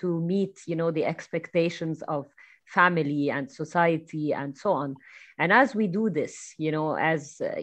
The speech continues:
each, you know, each of us in our own corner of the world and, uh, profession, <laughs> whatever it is, you know, we, we are, you know, we are disconnected.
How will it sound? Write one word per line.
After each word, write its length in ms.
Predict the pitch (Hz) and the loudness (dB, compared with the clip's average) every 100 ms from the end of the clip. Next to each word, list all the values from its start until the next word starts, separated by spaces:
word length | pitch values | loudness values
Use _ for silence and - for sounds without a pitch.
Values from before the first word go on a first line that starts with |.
| - | -6
each, 400 | 185 180 - - | -6 -6 -14 -14
you 100 | 170 | -10
know, 180 | 139 135 | -8 -6
each 260 | 170 208 - | -4 -4 -2
of 120 | 147 | -2
us 220 | 147 - | -2 -4
in 80 | 147 | -2
our 180 | 143 - | -2 0
own 300 | 165 165 156 _ - | 0 0 -4 _ 0
corner 420 | 196 190 175 165 | 2 4 4 4
of 160 | 147 | 2
the 100 | 147 | 0
world 480 | 143 156 156 156 143 | 0 2 2 0 0
and, 220 | 139 135 131 _ - _ _ 127 | -2 -4 -10 _ -20 _ _ -4
uh, 320 | 127 131 113 - | -2 -2 -4 -6
profession, 840 | - 170 180 180 - 180 175 170 165 | -4 0 2 2 2 4 6 4 2
<laughs> 140 | 165 | -2
whatever 440 | - - - 185 190 | -6 -4 -2 2 4
it 160 | 175 | 2
is, 300 | - 165 - - - - - | 2 0 0 -10 -20 -10 -2
you 120 | 170 | 2
know, 200 | 165 156 | 4 2
we, 720 | 151 202 233 233 208 - - _ - | 2 2 4 4 4 0 -10 _ -4
we 220 | 214 220 | 0 4
are, 380 | 202 202 190 - | 6 8 6 4
you 140 | 185 165 | -2 -2
know, 280 | 156 - - 165 | -2 -6 -8 0
we 140 | 202 | 4
are 120 | 202 | 4
disconnected. 880 | 196 240 - 277 247 240 - 135 | 6 4 4 0 0 -2 -6 -8